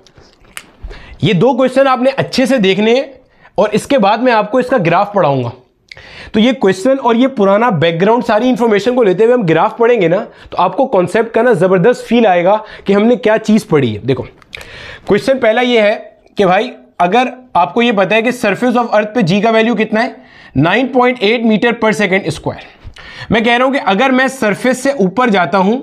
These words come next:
कितना, मान लो, अ, सौ मीटर, कितना ऊपर जाता हूं, सौ मीटर ऊपर जाता हूं, बताओ वहां पे जी प्राइम का क्या वैल्यू होगा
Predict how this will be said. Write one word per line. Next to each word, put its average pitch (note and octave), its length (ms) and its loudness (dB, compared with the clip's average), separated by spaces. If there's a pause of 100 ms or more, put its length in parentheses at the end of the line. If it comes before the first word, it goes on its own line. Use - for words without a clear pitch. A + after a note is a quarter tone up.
(140)
कितना, G3+ 260 0 (800)
मान A#3+ 300 2
लो, A#3 240 2 (260)
अ, F#3 380 0
सौ A#3 260 0
मीटर, D3+ 260 -2 (160)
कितना F#3+ 200 0
ऊपर A#3+ 200 0
जाता A#3+ 260 0
हूं, C#4+ 100 -2 (200)
सौ B3+ 240 0
मीटर B3 260 0
ऊपर G3+ 220 0
जाता F3 240 0
हूं, G3+ 100 -4 (760)
बताओ A3 340 2
वहां G3 340 0
पे A#3 300 2
जी F#3+ 340 0
प्राइम A3 380 -2
का A#3 220 0
क्या F#3 300 0
वैल्यू G#3 360 0
होगा A3 320 0